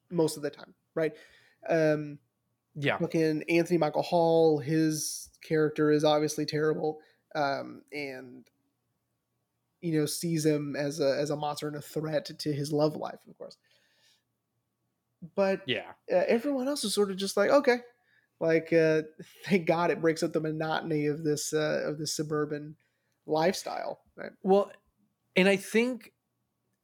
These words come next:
Speaker 2: and I think that's what that is, you
Speaker 1: Yeah.
Speaker 2: know? I think, you know, the, 'cause it's mostly suburban housewives, um,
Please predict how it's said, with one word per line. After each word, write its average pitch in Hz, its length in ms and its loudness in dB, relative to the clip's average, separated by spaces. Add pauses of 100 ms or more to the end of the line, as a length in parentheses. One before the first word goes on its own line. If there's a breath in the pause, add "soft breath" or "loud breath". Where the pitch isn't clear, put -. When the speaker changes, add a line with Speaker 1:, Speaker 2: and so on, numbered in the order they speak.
Speaker 2:
and 165 100 4
I 175 60 6
think 165 160 0
that's 156 160 0
what 131 140 -4
that 107 160 -2
is, - 400 -8
you 135 60 -8
Speaker 1:
Yeah. 120 60 -2
Speaker 2:
know? 104 260 -10 (140)
I 123 80 -6
think, - 680 -6 (200)
you 139 140 -2
know, 104 560 -4 (400)
the, 139 580 -6 (120)
'cause 135 340 -4 (800)
it's 143 180 -2
mostly 190 540 2
suburban 139 420 0
housewives, 104 720 -10 (520)
um, 101 640 -8